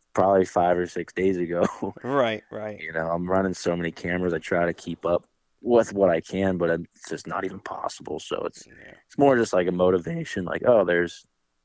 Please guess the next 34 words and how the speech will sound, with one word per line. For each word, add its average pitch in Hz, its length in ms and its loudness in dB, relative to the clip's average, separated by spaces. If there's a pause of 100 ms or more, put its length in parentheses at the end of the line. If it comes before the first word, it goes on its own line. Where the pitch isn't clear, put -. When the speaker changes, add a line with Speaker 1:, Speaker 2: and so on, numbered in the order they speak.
(440)
Speaker 1:
this 98 360 0
is 90 140 -6
here, 87 300 -2
so - 200 -2
I'm 87 140 -4
gonna 85 280 -10 (1000)
just," 98 300 -4
then 98 180 4
I 95 100 2
gotta 90 180 2
look 90 260 -2
into 87 260 -4
more 85 240 -6
detail, 82 540 -4
like, - 300 -10 (160)
Speaker 2:
Right. 50 160 -12 (380)
Speaker 1:
I 92 140 0
know 101 180 6
that, 95 300 4
I 104 120 4
know 104 260 6
a 87 80 4
fraction 95 640 -2
of 85 100 -4
his 80 160 -8
life, 80 540 -2 (720)
um, 76 520 -4 (180)
six - 260 -6
days 85 220 -2
ago, 69 300 -8 (1120)
you 82 120 -4
know, 80 180 -2
so 82 280 0
it's, - 300 -8